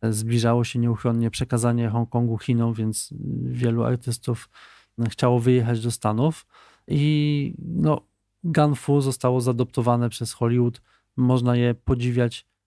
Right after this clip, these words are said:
e, przede wszystkim chyba we wspomnianym Matrixie, gdzie Neo i agent Smith strzelają do siebie z najbliższej odległości,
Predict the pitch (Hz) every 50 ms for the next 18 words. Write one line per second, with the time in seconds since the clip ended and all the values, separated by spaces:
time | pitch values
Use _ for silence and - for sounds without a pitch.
0 | _ - 127 120 - - 143 123 131 120 - - 131 - - - 127 120 120 117
1 | 123 120 117 113 120 120 110 - - - 127 123 120 120 123 123 120 123 123 123
2 | - 135 120 107 - - - 120 123 147 156 143 127 - - - 117 117 117 117
3 | 117 - _ _ _ _ _ - 117 123 127 127 127 123 120 120 120 117 117 123
4 | 123 120 120 123 123 - 135 139 123 127 123 117 - - 127 123 123 - - -
5 | - - 139 131 127 123 127 123 120 113 120 107 - - 117 110 117 113 117 -
6 | _ _ - - - - - _ - 123 123 113 123 120 120 117 120 123 - -
7 | 131 127 123 117 113 123 110 117 123 123 120 - - - 120 117